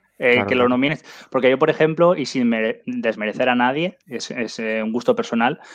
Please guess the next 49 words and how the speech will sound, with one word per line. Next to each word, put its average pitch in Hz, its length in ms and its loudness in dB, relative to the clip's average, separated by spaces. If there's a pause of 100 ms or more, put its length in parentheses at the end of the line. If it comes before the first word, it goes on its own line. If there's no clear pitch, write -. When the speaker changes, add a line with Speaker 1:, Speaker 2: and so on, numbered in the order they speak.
(140)
Speaker 1:
cuando 123 220 4
salen 135 320 4
los 135 440 8
PlayStation 127 500 0
Talents, 147 480 0 (540)
eh, 117 240 2
yo 120 100 4
me 143 80 6
lo 127 140 6
veo, 135 180 8
¿no? 123 140 2
Para 113 180 4
ver 113 140 0
qué - 80 -8
juegos, 127 680 2
eh, 113 340 -4
ha 127 120 0
decidido 123 400 2
Sony 151 480 0
que 107 500 -2
tienen 117 320 -2
futuro 143 460 4
y 131 100 4
les, 113 300 2
y, 131 120 -2
y 110 240 -2
le, 110 220 -2
y 127 80 -2
van 117 160 4
a 117 40 2
invertir 117 360 2
en 110 80 0
ellos, 101 220 -6
¿no? 127 80 0
Les, 151 240 0
les 107 140 -4
dan 110 120 2
un, 117 240 2
como 113 200 0
un 120 100 0
bono, 135 260 4
¿no? 190 260 -2
Para 117 220 2
que 113 160 4
puedan 117 280 4
desarrollar 117 440 4
esa, 110 300 -2
esa 110 180 0
idea. 107 280 -2